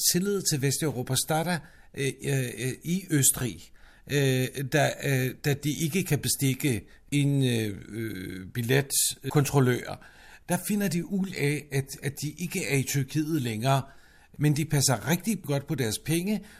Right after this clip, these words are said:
og deres madpakke, mens de kører, øh, igennem, øh,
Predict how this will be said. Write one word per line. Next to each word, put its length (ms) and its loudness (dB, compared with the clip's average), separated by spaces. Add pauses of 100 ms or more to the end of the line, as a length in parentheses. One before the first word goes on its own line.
og 160 -2
deres 260 2
madpakke, 680 2 (220)
mens 240 2
de 180 -4
kører, 360 2 (100)
øh, 280 2 (100)
igennem, 480 0 (100)
øh, 60 -6